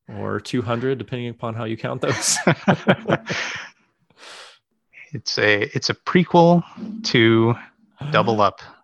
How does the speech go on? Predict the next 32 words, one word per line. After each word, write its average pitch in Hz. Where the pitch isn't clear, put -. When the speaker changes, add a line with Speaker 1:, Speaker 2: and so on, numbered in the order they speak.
Speaker 2:
the, 95
the -
bingo. 101
No, 110
uh, 127
<laughs> 1017
it's -
not. 117
It's -
a, -
<laughs> -
it's 139
a 131
prequel 117
to 104
one 151
of 151
my 143
Flipper 123
games. 98
But, -
uh, 107
anyway, 110
yeah, 123
more 170
in 131
time. 95
Speaker 1:
Okay, 113
you 107
Speaker 2:
Um, 107
Speaker 1:
tease. 113
Well, 127